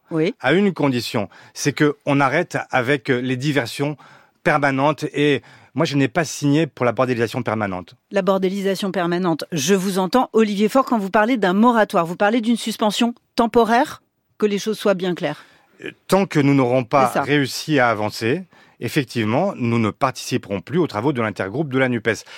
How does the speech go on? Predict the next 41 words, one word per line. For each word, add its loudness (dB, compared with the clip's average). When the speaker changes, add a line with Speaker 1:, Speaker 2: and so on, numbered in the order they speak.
Speaker 2:
Ça -2
ne 0
veut 2
pas -2
dire 0
que -6
ce -8
soit 0
définitif. -2
Et -2
il 2
y 2
a 2
des 2
gens, 2
Speaker 1:
Alors, 2
qu'est-ce 2
Speaker 2:
et 4
Speaker 1:
que 4
Speaker 2:
même 4
Speaker 1:
vous 0
Speaker 2:
y 4
Speaker 1:
attendez ? 2
Speaker 2:
compris 2
organisations, 2
personnalités, 2
j'appelle 2
à 2
un 0
dialogue. 2
J'appelle 2
à -2
ce -8
que -2
celles 0
et 2
ceux 0
qui -4
veulent 4
vraiment 2
avancer 0